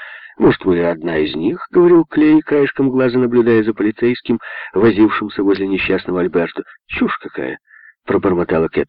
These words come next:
"Почему?" — удивился Клей. "Вы были одни с ним. Он же известен как соблазнитель, а вы девушка, ну,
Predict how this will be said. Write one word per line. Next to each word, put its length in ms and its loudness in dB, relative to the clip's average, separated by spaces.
"Почему?" — 520 -6
удивился 480 -6
Клей. 260 -6
"Вы 240 2
были 220 0
одни 400 -6
с 140 -12
ним. 300 -2
Он 200 2
же 200 -2
известен 420 -4
как 160 -8
соблазнитель, 920 -4
а 60 -2
вы 140 2
девушка, 440 -4
ну, 440 -6